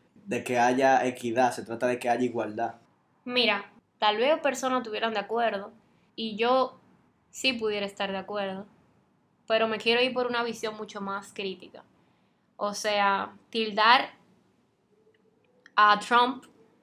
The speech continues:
Speaker 2: que en este caso es el presidente,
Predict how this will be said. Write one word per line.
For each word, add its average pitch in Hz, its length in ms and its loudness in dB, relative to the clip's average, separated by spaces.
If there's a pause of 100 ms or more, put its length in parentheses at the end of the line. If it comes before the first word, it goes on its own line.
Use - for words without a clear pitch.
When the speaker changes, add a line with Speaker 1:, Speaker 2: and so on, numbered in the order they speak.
(460)
Speaker 2:
que 202 80 -8
en 190 60 -6
este 196 200 -8
caso 208 440 0
es 185 360 -8
el 185 80 -14
presidente, 190 840 -8